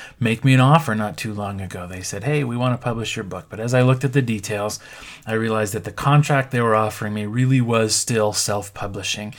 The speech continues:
Uh, there was a lot of money up front, uh, and they were gonna take what little earnings there might be off this book, and they were gonna take control over a lot of things that I really wanna have control over.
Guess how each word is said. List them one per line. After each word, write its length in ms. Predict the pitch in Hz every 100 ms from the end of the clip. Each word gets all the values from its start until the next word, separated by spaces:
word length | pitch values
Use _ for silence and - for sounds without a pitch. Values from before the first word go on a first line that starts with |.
| - - - -
Uh, 140 | 104
there 80 | 101
was 100 | 101
a 60 | 104
lot 260 | 104 104
of 80 | 104
money 300 | 107 104 104
up 160 | 101 98
front, 720 | - - 165 151 139 127 -
uh, 60 | 110
and 520 | 110 104 104 101 101
they 80 | 104
were 160 | 101
gonna 300 | 101 101 101 - - - -
take 280 | 165 156
what 160 | 143 131
little 200 | 143 139
earnings 400 | 135 131 127 117
there 140 | 110
might 240 | 113 107 110
be 180 | 156 151
off 300 | 143 127 135
this 180 | 120
book, 480 | - 113 123 117 113 - - -
and 160 | 110 113
they 60 | 110
were 140 | 110
gonna 180 | 107 101
take 300 | 98 - -
control 720 | 101 92 - 113 110 107 95
over 320 | 107 104 101
a 80 | 104
lot 180 | 104 104
of 80 | 104
things 240 | 117 107
that 80 | 101
I 100 | 104
really 260 | 107 104 101
wanna 260 | 104 104
have 240 | 98 101 95
control 580 | 101 95 - 107 107
over. 380 | 95 107 104 98